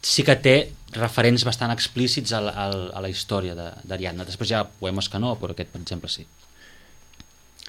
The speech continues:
"M'aprenc els blaus, les marors que exuda la pell de Naxos, els límits que s'adormen en mi,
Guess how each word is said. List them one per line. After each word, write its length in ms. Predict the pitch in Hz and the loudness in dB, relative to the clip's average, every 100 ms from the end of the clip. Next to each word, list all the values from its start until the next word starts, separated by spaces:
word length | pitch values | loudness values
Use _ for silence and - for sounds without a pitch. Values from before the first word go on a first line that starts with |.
| - - - - - - - - _ | -20 -20 -20 -20 -20 -20 -20 -20 _
"M'aprenc 640 | 113 120 123 143 180 180 - - | 8 10 12 12 10 4 -8 -2
els 260 | 113 107 90 | 4 6 8
blaus, 520 | 110 104 95 87 87 - - - - - - | 10 10 10 6 0 -8 -14 -20 -20 -20 4
les 240 | 110 113 - | 8 10 10
marors 560 | 113 113 143 175 - - - | 10 12 10 8 2 -6 2
que 140 | 120 | 4
exuda 560 | 107 - 104 127 151 160 | 4 2 2 4 6 6
la 120 | 127 104 | 6 6
pell 280 | - 117 113 | 6 8 8
de 100 | 110 | 6
Naxos, 580 | 101 95 - 90 90 - _ _ - - - _ - | 6 2 -4 -6 -8 -14 _ _ -20 -20 -20 _ 2
els 240 | 101 95 | 4 8
límits 560 | 117 139 156 165 - - - - | 10 12 10 8 2 -6 -8 -2
que 120 | 110 | 2
s'adormen 540 | - 101 117 117 117 | 6 8 8 8 6
en 120 | 110 104 | 6 6
mi, 200 | 101 | 6